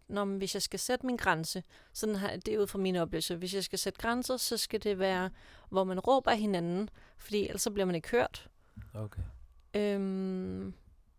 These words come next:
Speaker 1: altså, det er i hvert fald, det er i hvert fald noget, jeg kan se, og sådan, når jeg reflekterer over det, og i forhold til, hvordan jeg har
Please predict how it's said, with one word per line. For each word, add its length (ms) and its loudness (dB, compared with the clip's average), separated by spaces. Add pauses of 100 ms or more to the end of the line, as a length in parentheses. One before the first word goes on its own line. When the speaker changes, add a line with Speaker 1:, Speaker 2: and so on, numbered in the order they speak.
(840)
Speaker 1:
altså, 120 0
det 80 -2
er 40 4
i 20 4
hvert 200 8
fald, 260 2 (400)
det 100 -4
er 40 8
i 40 2
hvert 200 6
fald 200 2
noget, 320 6
jeg 100 4
kan 100 -2
se, 340 2
og 60 0
sådan, 440 -4
når 300 -2
jeg 160 -2
reflekterer 500 0
over 280 2
det, 180 0
og 80 2
i 40 0
forhold 280 0
til, 160 -2
hvordan 380 0 (260)
jeg 180 2
har 200 -2